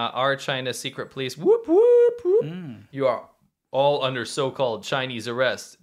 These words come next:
Speaker 1: Do not check the subreddit. We do not exist. No more picking quarrels and making trouble.
Speaker 2: <laughs>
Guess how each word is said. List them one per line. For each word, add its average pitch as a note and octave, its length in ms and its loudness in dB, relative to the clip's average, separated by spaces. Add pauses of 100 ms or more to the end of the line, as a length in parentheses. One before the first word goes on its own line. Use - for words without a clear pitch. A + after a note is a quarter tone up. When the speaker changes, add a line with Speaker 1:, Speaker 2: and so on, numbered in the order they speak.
Speaker 1:
Do D3 180 -6
not C#3+ 280 0
check - 240 -4
the A#2 60 -8
subreddit. A#2 520 -4
We A2+ 100 -8
do A2+ 100 -10
not A2+ 240 -2
exist. G2 440 -8
No A#2 100 -8
more A2 140 -6
picking A2 300 -12
quarrels G2+ 340 -12
and G2 60 -16
making F#2+ 280 -16
trouble. - 460 -18
Speaker 2:
<laughs> - 40 -20